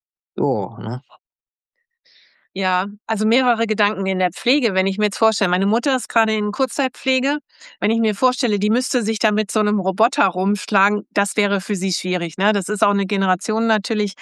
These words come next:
Speaker 2: da ist es wirklich schwierig. Da ist, glaube ich, der menschliche Kontakt schon noch besser. Aber ich war auch schon in einem Restaurant,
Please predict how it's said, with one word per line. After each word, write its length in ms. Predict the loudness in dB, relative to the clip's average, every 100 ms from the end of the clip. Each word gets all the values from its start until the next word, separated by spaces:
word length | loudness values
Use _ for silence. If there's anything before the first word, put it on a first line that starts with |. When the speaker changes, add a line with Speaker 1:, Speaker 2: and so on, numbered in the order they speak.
| -20 -4
Speaker 2:
da 160 | 2 2
ist 80 | 2
es 160 | -2
wirklich 320 | -2 -2 -2 0
schwierig. 260 | 0 0
Da 120 | 0
ist, 180 | 0 0
glaube 180 | 2 2
ich, 40 | 2
der 100 | 2
menschliche 480 | 2 0 -2 -4
Kontakt 480 | -2 -2 0 -2 -2
schon 160 | 0 2
noch 140 | 0
besser. 380 | 0 -2 0 -2 -2 -20 -20 _ _ _ _ _ _ -4
Aber 420 | 0 2 4 2 2
ich 120 | 2
war 140 | 2
auch 100 | 2
schon 220 | -2 -2 0
in 140 | 0
einem 220 | -2 -2
Restaurant, 760 | -2 -2 -4 -6 -4 -2 0